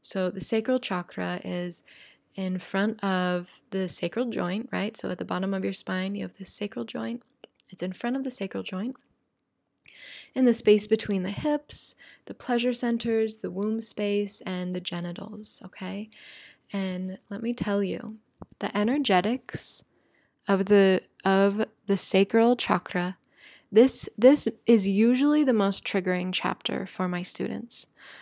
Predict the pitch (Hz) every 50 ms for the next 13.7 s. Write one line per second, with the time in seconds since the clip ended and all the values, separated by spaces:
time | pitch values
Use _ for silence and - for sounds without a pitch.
0 | - _ _ - 180 180 - 196 190 185 180 180 180 - - _ _ - - 196
1 | - - 190 196 220 233 226 214 202 196 202 202 - - 190 185 180 185 190 185
2 | - - 180 - 226 233 233 - - - - - - 180 175 175 175 - - 175
3 | 175 175 175 175 - _ _ _ _ - 185 180 185 190 196 196 196 196 202 202
4 | 202 202 196 202 202 190 185 180 180 175 175 165 170 185 185 - _ _ _ _
5 | _ - - 185 175 - - 190 185 185 190 190 - - 175 - 175 - - -
6 | 190 196 208 _ _ _ _ _ _ - - - - - _ - 190 196 180 175
7 | 170 175 170 - 214 - - - - - 170 170 - - - 170 165 165 170 185
8 | 196 214 233 262 262 - _ _ _ _ _ _ _ _ _ _ - _ _ _
9 | _ - - - 190 170 165 170 - - 220 233 262 269 285 285 302 - _ _
10 | _ _ _ _ _ _ _ _ _ - _ _ _ - 190 190 190 196 208 220
11 | 226 214 180 180 165 - - 180 170 175 190 208 220 226 226 - - 262 262 269
12 | 262 - - - - - _ _ _ _ _ _ _ _ _ _ _ _ _ _
13 | _ - - - - - 160 165 190 214 226 240 262